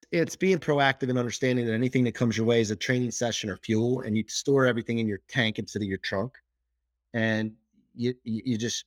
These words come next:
convert it into fuel. And that means haters, discouragers, your own screw ups, people that make, throw digs at you, people closest to you that say, "Aren't you working hard enough?" Um, setbacks,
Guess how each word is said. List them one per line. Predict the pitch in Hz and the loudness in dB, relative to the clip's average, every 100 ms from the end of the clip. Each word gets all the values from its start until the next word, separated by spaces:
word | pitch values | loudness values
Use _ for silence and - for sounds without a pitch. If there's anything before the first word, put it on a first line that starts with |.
| _ | _
convert | - 117 120 113 | -4 2 2 2
it | 107 | 0
into | 107 | -2
fuel. | - 139 143 - _ _ _ | 0 0 0 0 _ _ _
And | 110 110 | -2 2
that | 127 | 2
means | 131 123 107 | 2 0 -2
haters, | 120 123 131 131 120 | 0 2 4 2 -2
discouragers, | 101 - 123 123 110 120 110 | -6 -2 0 2 0 -2 -2
your | 98 107 | 2 4
own | 123 | 4
screw | 120 - 127 120 | 2 0 2 4
ups, | 117 117 - | 4 2 -2
people | - 131 120 | -4 -2 0
that | 113 | 0
make, | 113 - _ _ - | 0 -2 _ _ 0
throw | 127 | 0
digs | 113 113 107 | 2 0 0
at | 117 117 - | 0 0 0
you, | - | -4
people | - 190 165 | -2 -2 -2
closest | - 135 139 143 - | 0 -2 0 -4 -4
to | 151 | -2
you | 143 135 | 0 0
that | 113 | -2
say, | 120 | 0
"Aren't | 110 127 - | -2 -2 -4
you | |
working | 117 110 110 | -2 -2 0
hard | 110 104 | 0 2
enough?" | 139 143 139 _ _ _ _ _ - | 2 2 0 _ _ _ _ _ -6
Um, | 117 113 110 104 | 0 2 2 0
setbacks, | 95 165 151 156 147 135 - - | -2 0 2 4 4 2 -4 -14